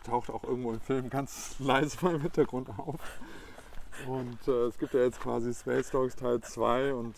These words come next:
äh, da werden wahrscheinlich auch noch ein paar von diesen unverwendeten Sachen für ausgepackt. Aber wir haben viel, viele Dinge probiert und sind dann recht reduziert, äh, geblieben. Und ich bin,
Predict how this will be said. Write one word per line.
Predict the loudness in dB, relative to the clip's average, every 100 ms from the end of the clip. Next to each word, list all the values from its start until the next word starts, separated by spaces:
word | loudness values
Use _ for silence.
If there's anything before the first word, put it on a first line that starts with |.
| -4
äh, | -2 0 0
da | -2 -2 -4 -6 -2
werden | -2 -2 -4 -6
wahrscheinlich | -6 -6 -6 -6
auch | -6
noch | -6 -6
ein | -6
paar | -6
von | -6 -6
diesen | -4 -4
unverwendeten | -4 -6 -6 -4 -4 -4 -8 -6
Sachen | -6 -6 -8 -10 -8 -8 -6 -6 -4
für | -2
ausgepackt. | -2 -2 -4 -4 -4 -4 -10 -14 -14 -10 -8 -8 -8 -10 -12 -10
Aber | -4 0
wir | 2
haben | 2 -2
viel, | -2 0 0 0
viele | 0 0 0
Dinge | -2 -2
probiert | -2 0 0 0
und | -2
sind | -2 -2 0
dann | -2 -4 -6 -8 -10 -10 -14 -16 -6 0
recht | 0 2
reduziert, | 0 0 -2 0 2 2 -4 -8
äh, | -8 -6 -6 -6 -6 -6
geblieben. | -6 -4 -6 -6 -10 -12 -10 -10 -10 -10 -12 -12 -18 -12
Und | -8
ich | -2
bin, | 0 0 -2 -4 -6